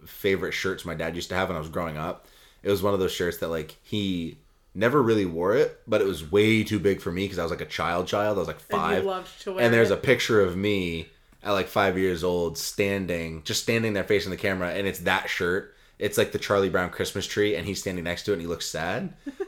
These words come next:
Speaker 1: And I'm just have this ear-to-ear grin, and it's, like, four sizes too big, so it's like
Speaker 2: Yeah.
Speaker 1: a dress on me, and I'm just, like, staring at the camera. And I loved that shirt growing up.
Speaker 2: I used to sneak into my dad's room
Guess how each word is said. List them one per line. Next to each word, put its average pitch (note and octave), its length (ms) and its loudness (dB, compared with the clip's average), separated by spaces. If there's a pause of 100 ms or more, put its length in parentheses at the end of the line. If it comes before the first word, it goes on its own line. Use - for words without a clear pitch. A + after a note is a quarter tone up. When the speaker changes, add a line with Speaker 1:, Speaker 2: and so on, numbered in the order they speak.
(140)
Speaker 1:
And C3+ 120 4
I'm B2 140 6
just B2 180 2
have A#2+ 160 2
this - 320 -2
ear-to-ear A#2 640 4
grin, F#2 580 0 (300)
and A#2+ 160 4
it's, A#2 100 6
like, A#2 140 6
four C#3 320 8
sizes A#2 500 6
too A2+ 160 2
big, G2 320 6
so G#2 120 2
it's - 100 0
like G#2+ 80 4
Speaker 2:
Yeah. G2+ 100 4
Speaker 1:
a F#2 40 -2
dress G2 300 4
on F#2 200 0
me, F2 140 -2
and F#2 80 -2
I'm F#2+ 80 -2
just, G2+ 140 0
like, A2+ 120 4
staring - 420 4
at A2 120 2
the A2 100 2
camera. F#2 500 -2 (320)
And B2 80 6
I C3+ 60 12
loved A#2+ 480 12
that F#2+ 180 2
shirt G2 280 0
growing E2+ 260 -2
up. D#2 320 -8
Speaker 2:
I A#3 140 -2
used B3+ 280 -8
to C#4+ 80 -8
sneak B3 320 -12
into A#3 240 -12
my A3 160 -8
dad's F#3 480 -8
room F#3 220 -12